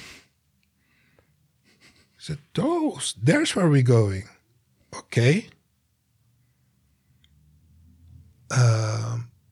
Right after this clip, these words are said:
then I would say, "Enjoy it while it lasts." Because, my friend,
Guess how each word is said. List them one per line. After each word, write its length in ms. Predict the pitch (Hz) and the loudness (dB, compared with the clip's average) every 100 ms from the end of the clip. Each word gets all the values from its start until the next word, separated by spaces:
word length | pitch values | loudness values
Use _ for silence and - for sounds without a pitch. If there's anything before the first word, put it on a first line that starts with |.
| _ - | _ -8
then 400 | 117 113 139 185 190 | 0 2 4 2 0
I 140 | 156 151 | 2 2
would 240 | 131 120 | 4 2
say, 640 | - - 120 113 117 - _ _ _ _ _ _ _ _ _ _ _ _ _ _ _ - | 0 2 4 4 0 -8 _ _ _ _ _ _ _ _ _ _ _ _ _ _ _ -2
"Enjoy 540 | 131 120 107 127 127 123 | 2 4 4 4 4 4
it 140 | 117 | 2
while 280 | 117 113 107 | 2 2 2
it 160 | 104 | 0
lasts." 480 | 120 123 - - - - - _ _ _ _ _ _ _ _ _ _ _ _ _ | 2 2 2 -4 -8 -12 -20 _ _ _ _ _ _ _ _ _ _ _ _ _
Because, 400 | - 117 123 117 | -6 0 2 2
my 160 | 113 110 | 2 0
friend, 520 | - 123 123 120 117 | 2 4 4 4 0